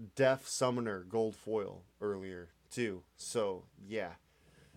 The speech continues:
Uh, this definitely paid for eight packs. It'll pay for thirty, forty packs, honestly.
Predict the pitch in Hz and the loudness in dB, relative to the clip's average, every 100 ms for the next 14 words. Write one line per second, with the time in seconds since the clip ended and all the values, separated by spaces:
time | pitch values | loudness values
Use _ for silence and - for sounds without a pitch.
0 | - - 107 107 110 131 113 131 127 127 | -16 -2 2 2 2 0 2 2 2 0
1 | 123 117 123 120 117 - 113 110 98 113 | -4 0 2 2 0 -2 0 0 0 -4
2 | 117 110 113 113 123 117 120 110 - 95 | -4 2 2 0 -4 -6 -4 -4 -6 -6
3 | 107 110 104 - 107 117 98 98 92 - | -2 -2 -2 -4 -2 -2 -4 -6 -6 -6
4 | 104 110 98 - 95 98 | -4 -4 -4 -8 -8 -10